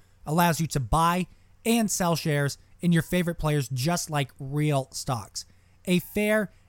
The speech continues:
and exciting way to cash in on your knowledge of sports, and they just added baseball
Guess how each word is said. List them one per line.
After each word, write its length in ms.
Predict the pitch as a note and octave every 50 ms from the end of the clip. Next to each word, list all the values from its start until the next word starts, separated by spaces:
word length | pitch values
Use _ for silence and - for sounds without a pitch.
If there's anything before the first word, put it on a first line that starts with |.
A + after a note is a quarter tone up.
| - _ - -
and 200 | A3+ A#3 A3 G#3+
exciting 380 | F#3 - - F3+ E3+ E3+ E3+
way 140 | E3 D#3+ D#3+
to 120 | D3 D#3
cash 320 | - - F3 E3 D#3+ - -
in 80 | D3+
on 120 | C#3+ C3 C3+
your 100 | B2+ B2
knowledge 380 | B2+ C3+ C#3 C#3 C#3 B2+ -
of 80 | B2 A#2
sports, 320 | - - C#3+ C3 B2 -
and 80 | B2 B2+
they 100 | B2+ C3
just 420 | B2 A#2 B2 C3+ F3 F#3 G3 - -
added 340 | - F#3 F#3 F#3 F3+ D#3 C3+
baseball 540 | D3+ D3 C#3+ - - D3 C3+ C3 C3 -